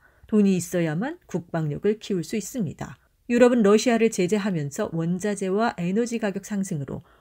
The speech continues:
엄청난 경제적 어려움을 겪고 있습니다. 이월 십오일 유럽연합 집행위원회는 유럽 경제 전망 동계 보고서를 발표해 올해 유럽연합 경제 성장률이 영점구 퍼센트, 유로존은 영점팔 퍼센트에 불과할 것으로 전망했습니다.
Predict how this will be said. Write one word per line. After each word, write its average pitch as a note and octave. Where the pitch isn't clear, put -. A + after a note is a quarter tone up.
엄청난 G3+
경제적 G3
어려움을 E3
겪고 F#3+
있습니다. F#3+
이월 A3+
십오일 A3+
유럽연합 A3+
집행위원회는 F3+
유럽 G#3
경제 F3
전망 G3
동계 F#3+
보고서를 A3+
발표해 E3+
올해 C4+
유럽연합 A3+
경제 G3
성장률이 F3
영점구 G3
퍼센트, D#3+
유로존은 D#3+
영점팔 G#3+
퍼센트에 B3
불과할 F3
것으로 F#3
전망했습니다. F#3+